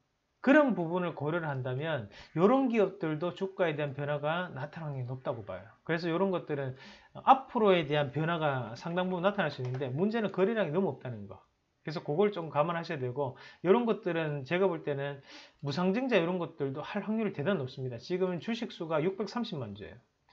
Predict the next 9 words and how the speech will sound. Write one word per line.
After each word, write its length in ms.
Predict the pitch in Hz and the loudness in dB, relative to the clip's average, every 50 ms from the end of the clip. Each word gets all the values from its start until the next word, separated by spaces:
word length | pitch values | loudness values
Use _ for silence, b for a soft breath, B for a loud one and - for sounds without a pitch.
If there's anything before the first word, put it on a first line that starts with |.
| b b b b b | b b b b b
거기 220 | 202 220 220 202 | 4 6 6 6
유통물량 540 | 165 156 160 - 214 220 226 226 226 233 226 | 4 4 2 -2 0 0 0 0 0 -2 -2
자체만 400 | 175 151 147 - - 185 170 156 | -2 -2 -4 -2 -2 -4 -2 0
따지면 300 | 160 156 151 156 151 143 | 0 -2 0 0 -2 -4
육십 220 | 175 - - 214 196 | -4 -4 -4 -4 -2
퍼센트 240 | 196 160 143 131 | -2 -4 -4 -6
제외하고 440 | - 165 165 160 160 156 147 143 131 | -6 -6 -4 -2 0 -2 -2 -2 -4
그러면 300 | 131 139 143 139 139 135 | -6 -6 -6 -6 -8 -8
한 180 | 147 139 131 | -8 -8 -8